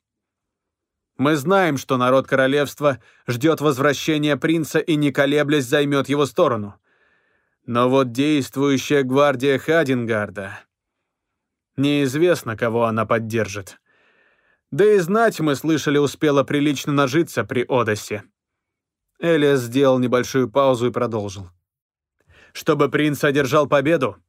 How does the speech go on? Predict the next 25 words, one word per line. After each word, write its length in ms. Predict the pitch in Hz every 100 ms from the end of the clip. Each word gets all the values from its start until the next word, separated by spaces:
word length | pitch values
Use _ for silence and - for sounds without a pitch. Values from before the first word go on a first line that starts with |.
| - _ _ -
армия 440 | 127 139 147 151
мальнов 540 | 147 156 156 156 151
впервые 500 | - 160 156 151 160
за 140 | 139 147
сотни 380 | - 156 151 143
лет 360 | 143 147 - _ _
ступит 580 | - - 170 156 165 -
на 80 | 156
людские 500 | 156 131 - 160 143
земли. 460 | 123 135 107 101 - _ _ _ _ _ _ _
Если 500 | _ 110 120 127 135
не 120 | 131 131
раскроем 440 | 131 - 139 131
себя 240 | 139 135
сейчас, 580 | 131 135 - 147 139 - _ _ _
то 160 | 143
Кьел 300 | 139 151 151
все 220 | 139 - 160
равно 360 | 151 147 160
сделает 480 | 127 120 127 117 107
это, 320 | 113 104 101 - _ -
только 280 | 135 120
в 40 | 127
свою 280 | 139 131 120
пользу. 480 | 131 107 98 92